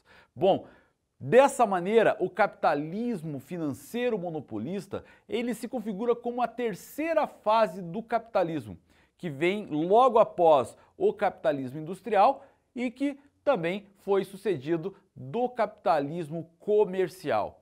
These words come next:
Dessa maneira, o capitalismo comercial, como o próprio nome diz, ele se baseava nas trocas comerciais e no fortalecimento dos estados e na sua apreensão da economia, em todo o seu controle rígido sobre o estado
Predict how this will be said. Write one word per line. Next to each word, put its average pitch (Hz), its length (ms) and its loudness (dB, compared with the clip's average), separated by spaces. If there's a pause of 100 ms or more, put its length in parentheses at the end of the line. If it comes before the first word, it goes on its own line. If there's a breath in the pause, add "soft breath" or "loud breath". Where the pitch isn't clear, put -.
(260)
Dessa 220 480 0
maneira, 233 380 -2
o 254 40 -4
capitalismo 180 640 -4
comercial, 202 680 4
como 117 220 -8
o 101 40 -8
próprio 135 380 0
nome 135 220 -6
diz, 160 360 -10
ele 240 140 -8
se 240 120 -12
baseava 185 640 0
nas 214 240 -8
trocas 165 380 -6
comerciais 185 760 -2
e 214 80 -8
no 214 180 -6
fortalecimento 254 1300 -6
dos 202 180 -8
estados 196 560 0 (320 soft breath)
e 165 100 -8
na 180 180 -4
sua 175 600 6
apreensão 165 960 -2
da 165 80 -4
economia, 123 720 -6 (340 soft breath)
em 110 120 -8
todo 160 400 -4
o 165 40 -8
seu 165 180 -6
controle 151 640 -4
rígido 160 640 -8 (420 loud breath)
sobre 139 280 -6
o - 20 -8
estado 151 560 2